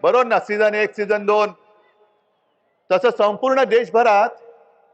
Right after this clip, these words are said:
या भाकड जनता पक्षाची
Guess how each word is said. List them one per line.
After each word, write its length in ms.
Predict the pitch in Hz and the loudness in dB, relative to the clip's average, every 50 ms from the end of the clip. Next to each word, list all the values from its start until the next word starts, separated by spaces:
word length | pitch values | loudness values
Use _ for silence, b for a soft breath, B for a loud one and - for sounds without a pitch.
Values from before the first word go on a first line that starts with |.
| _ _ _ _ _ _ _ _ _ _ _ - | _ _ _ _ _ _ _ _ _ _ _ -4
या 120 | 151 208 226 | 0 0 0
भाकड 420 | - - 185 - 233 - 247 233 | 2 2 0 0 2 2 0 0
जनता 300 | 226 240 233 226 - 247 | 0 -2 -2 0 0 -2
पक्षाची 760 | 240 240 220 208 - 240 240 233 233 226 202 185 185 208 202 | 0 0 0 0 0 -2 -2 -2 -2 -4 -4 -4 -4 -6 -8